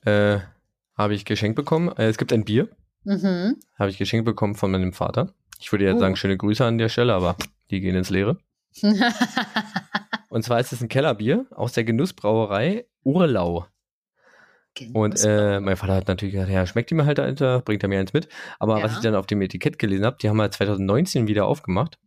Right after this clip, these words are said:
Speaker 1: Nach neunzig Jahren. Die wurde
Speaker 2: Wow.
Speaker 1: neunzehnhundertneunundzwanzig geschlossen. Und zwar wegen des Mordes in Urlau.
Speaker 2: <gasps>
Speaker 1: True Crime kommt jetzt hier.
Speaker 2: Oh, wow.
Speaker 1: Ja,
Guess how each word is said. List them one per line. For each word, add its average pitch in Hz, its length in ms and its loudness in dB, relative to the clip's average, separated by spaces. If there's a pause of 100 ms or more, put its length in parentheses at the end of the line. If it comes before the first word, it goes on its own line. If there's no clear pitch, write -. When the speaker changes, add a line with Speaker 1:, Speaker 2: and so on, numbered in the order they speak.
(140)
Speaker 1:
Nach 104 180 0
neunzig 156 480 2
Jahren. 117 360 0 (120)
Die 98 80 -6
wurde 101 140 -2
Speaker 2:
Wow. 101 60 0
Speaker 1:
neunzehnhundertneunundzwanzig 113 920 0
geschlossen. 127 640 0 (100)
Und 110 160 0
zwar 123 500 0 (1040)
wegen 95 340 2
des 92 200 -2
Mordes 107 540 2
in 98 220 -2
Urlau. 92 540 0 (320)
Speaker 2:
<gasps> 262 920 0
Speaker 1:
True 90 300 -2
Crime 87 520 0
kommt 80 260 -6
jetzt - 200 -6
hier. - 460 -8 (360)
Speaker 2:
Oh, 160 160 -10
wow. 135 460 -10
Speaker 1:
Ja, 151 420 2